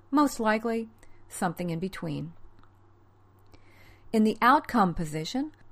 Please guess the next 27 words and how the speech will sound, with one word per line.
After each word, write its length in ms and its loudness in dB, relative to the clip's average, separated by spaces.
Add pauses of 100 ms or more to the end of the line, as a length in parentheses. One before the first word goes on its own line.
this 200 4
card, 400 -2
when 140 -2
reversed, 520 -2 (160)
indicates 640 0
that 180 0
as 120 -2
things 420 -2
now 240 2
stand, 560 -8 (240)
the 80 -4
seeker 340 -2
will 160 -2
experience 640 -6
a 180 -4
change, 520 -6
whether 420 -4
financial 720 0
or 200 -4
of 100 -6
security, 680 -2 (360)
in 80 -4
the 80 -2
sense 300 -4
of 120 -6
social 380 2
status, 560 -2